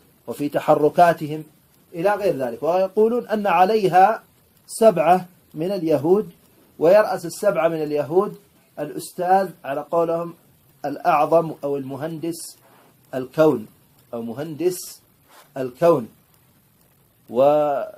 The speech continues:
يعرفونهم كلهم، لا يعرفونه شخصياً، وإنما يجالسونه من خلف حجاب، ويأخذ منهم بيعات ويأخذ منهم عهود ومواثيق، ومرتب جماعته في العالم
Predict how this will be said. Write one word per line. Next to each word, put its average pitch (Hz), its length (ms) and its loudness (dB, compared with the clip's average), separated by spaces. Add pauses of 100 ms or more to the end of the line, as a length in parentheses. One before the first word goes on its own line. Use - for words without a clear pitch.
(400)
يعرفونهم 185 1200 0 (180)
كلهم، 170 420 -4
لا 190 120 4
يعرفونه 151 640 -2
شخصياً، 160 640 -6 (400)
وإنما 165 440 -2
يجالسونه 147 760 -2
من 131 120 -12
خلف 160 280 -2
حجاب، 151 480 2
ويأخذ 139 420 -6
منهم 143 300 -12
بيعات 131 560 -4
ويأخذ 117 260 -12
منهم 131 320 -14
عهود 139 380 -12
ومواثيق، 131 760 -10 (300)
ومرتب 170 680 -4 (460)
جماعته 147 640 -4
في 147 120 -12
العالم 170 520 -4